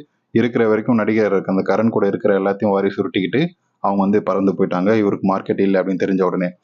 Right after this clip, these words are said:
So, அந்த ஆன்ட்டி வந்து இவங்க தான், ஆனா அந்த இவங்களுடைய பேர் என்னன்றது நமக்கு கரெக்டா தெரிய மாட்டேங்குது.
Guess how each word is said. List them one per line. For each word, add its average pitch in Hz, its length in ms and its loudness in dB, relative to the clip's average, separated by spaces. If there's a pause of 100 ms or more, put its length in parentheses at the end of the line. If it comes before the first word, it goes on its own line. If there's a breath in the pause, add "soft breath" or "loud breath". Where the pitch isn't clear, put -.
(180 soft breath)
So, - 100 -4
அந்த 101 160 -2
ஆன்ட்டி 139 340 0
வந்து 117 240 2
இவங்க 117 260 2
தான், 117 200 0
ஆனா 117 160 0
அந்த 104 160 -2
இவங்களுடைய 98 640 2 (220)
பேர் 156 280 2
என்னன்றது 110 540 0
நமக்கு 92 200 0
கரெக்டா 98 240 -2
தெரிய 98 220 0
மாட்டேங்குது. 90 380 -4